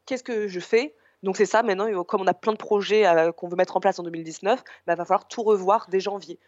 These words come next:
Donc là, maintenant, on va, on va changer complètement de nouvelle casquette. Ça, ça va être chouette. C'est une nouvelle aventure.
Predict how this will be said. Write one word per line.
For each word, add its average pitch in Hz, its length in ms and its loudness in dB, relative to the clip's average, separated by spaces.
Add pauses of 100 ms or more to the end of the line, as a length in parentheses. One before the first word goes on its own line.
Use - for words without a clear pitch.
(200)
Donc 175 160 -12
là, 214 60 6
maintenant, 214 260 2
on 220 60 -2
va, 170 340 6
on 165 80 0
va 185 80 4
changer 208 300 -2
complètement 262 640 -2
de 220 240 -2
nouvelle 214 320 -2
casquette. 202 360 -4
Ça, - 140 -20
ça 190 100 -14
va 160 40 -8
être 165 100 -12
chouette. - 260 -16 (240)
C'est 208 60 -14
une 202 60 -8
nouvelle 202 160 2
aventure. 190 340 -2